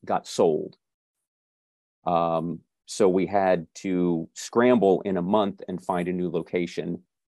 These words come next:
And the location that we found, um, ended up being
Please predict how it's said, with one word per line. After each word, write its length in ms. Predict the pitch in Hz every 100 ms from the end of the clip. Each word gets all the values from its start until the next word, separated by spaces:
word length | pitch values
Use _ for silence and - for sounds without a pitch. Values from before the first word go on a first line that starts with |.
| _ _
And 520 | 82 82 80 80 78 80 _
the 80 | -
location 560 | 85 85 90 87 - 82
that 100 | -
we 120 | 82
found, 680 | - 110 113 98 90 90 87 _ _ _ _ _
um, 480 | 82 80 80 78 80 - _
ended 220 | 92 87
up 200 | 82 -
being 560 | 87 90 85 80 78 80